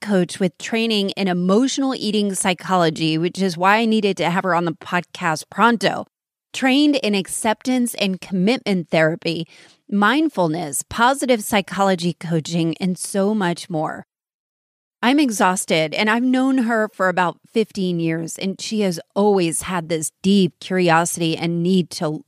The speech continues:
to learn more. Maureen helps people to get unstuck in careers, marriages, and health. Maureen's company, Full Life Coaching,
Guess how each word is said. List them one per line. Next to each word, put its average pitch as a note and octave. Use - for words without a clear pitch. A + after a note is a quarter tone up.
to G3
learn D#3+
more. B3
Maureen C#4
helps C4
people A#3+
to A#3
get A3+
unstuck A#3
in F#3
careers, E3
marriages, B3
and B3+
health. B3
Maureen's C#4
company, B3+
Full B3
Life G#3+
Coaching, F#3+